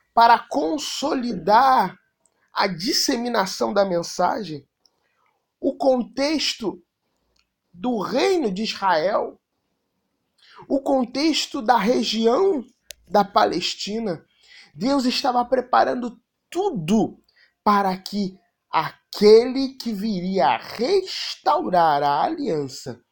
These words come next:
pudesse vir no tempo e na hora exata.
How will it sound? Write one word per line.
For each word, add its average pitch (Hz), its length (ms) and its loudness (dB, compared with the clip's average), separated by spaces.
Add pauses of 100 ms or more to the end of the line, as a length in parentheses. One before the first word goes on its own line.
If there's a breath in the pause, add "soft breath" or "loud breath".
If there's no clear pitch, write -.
(560)
pudesse 160 520 -4
vir 131 440 -8 (300)
no 143 200 -8 (200)
tempo 233 600 -2 (320)
e 175 80 -4
na 139 240 -2
hora 156 500 2 (360)
exata. 110 800 -6